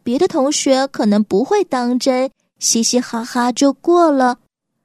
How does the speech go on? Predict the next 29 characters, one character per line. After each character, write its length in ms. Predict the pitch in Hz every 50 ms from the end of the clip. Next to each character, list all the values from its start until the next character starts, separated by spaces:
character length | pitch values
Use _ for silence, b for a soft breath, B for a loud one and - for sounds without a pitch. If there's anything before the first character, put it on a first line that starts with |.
| _ _ _ _ _ -
晴 340 | - - 233 214 220 240
晴 360 | 254 - 330 294 269 262 262 262
却 160 | - - 311
会 200 | 311 - 311 302
立 340 | 311 349 415 440 453 440 359 -
刻 260 | - 349 359 320 - - _ _
翻 440 | _ - - 277 254 254 254 262 269
脸 260 | 254 247 226 196 185
生 380 | 214 - - 262 247 247 262 277
气， 380 | - - - 320 302 285 277 b b b b b _
跟 200 | - 302 294 311
同 200 | 330 294 247 294
学 200 | 294 - 269 269
吵 400 | - - - - 233 214 247 330
起 240 | - - - 269 240
架 340 | 208 - 269 277 254 240 226
来。 360 | 220 208 202 202 208 220 - _ _ _ _ _ _ _ _ _ _ _ _ _ _ _
杨 240 | - 196 196 196 220
老 200 | 240 233 220 214
师 340 | 214 - - 226 220 233 233
继 260 | - - 285 294 294
续 180 | 294 - 285
问 320 | 269 269 262 269 269 254 240
了 300 | 226 220 208 202 226 - _ _ _ _ _ _ _ _ _ _ _ _ -
：“你 180 | 202 190 170
真 340 | 160 - - 202 208 220 233
的 120 | 226 202
觉 360 | 190 - - 185 170 170 175 175
得 380 | - 190 185 185 185 180 190